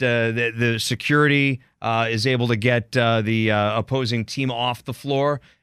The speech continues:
and the kids can then celebrate and do that. Uh, I've been, uh, I've, I was at Syracuse. We beat Georgetown for the Big East regular season championship. Court storming was not in vogue, and security, like, said, "No, you are not,"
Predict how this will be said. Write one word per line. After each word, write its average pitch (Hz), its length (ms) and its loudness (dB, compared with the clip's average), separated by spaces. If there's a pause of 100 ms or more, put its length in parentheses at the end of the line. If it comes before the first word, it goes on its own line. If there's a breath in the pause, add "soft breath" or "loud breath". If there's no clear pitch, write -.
and 110 160 0
the 113 60 0
kids 127 300 -2
can 120 200 -2
then 120 140 0
celebrate 123 720 -2 (260)
and 110 160 -2
do 120 180 2
that. 107 500 -2
Uh, 113 60 -6
I've 104 680 0 (400 soft breath)
been, 127 300 4
uh, 117 120 4
I've, 110 260 0
I 95 100 -4
was 101 180 -4
at 113 80 -8
Syracuse. 151 600 0
We 104 100 0
beat 107 180 -2
Georgetown 117 480 0
for 117 120 -6
the 117 80 0
Big 123 200 0
East 131 220 -2
regular 131 420 0
season 131 380 -2
championship. 139 720 -2 (260 loud breath)
Court 147 240 -4
storming 147 440 0
was 113 140 -2
not 135 260 2
in 139 140 2
vogue, 139 380 2
and 131 140 0
security, 156 720 2 (240 soft breath)
like, 117 280 0
said, 123 300 2
"No, 143 200 2
you 135 160 4
are 131 100 6
not," 160 300 4